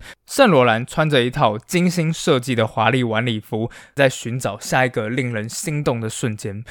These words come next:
而就在这时，他看见了雅各。雅各身上穿着一套经典的黑色剪裁西装，完美地突出了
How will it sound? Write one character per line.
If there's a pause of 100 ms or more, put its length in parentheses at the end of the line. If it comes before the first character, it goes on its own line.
(160)
而
就
在
这
时， (160)
他 (260)
看
见
了
雅
各。 (560)
雅
各
身
上
穿
着
一
套
经
典
的
黑
色
剪
裁
西
装， (280)
完
美
地
突
出
了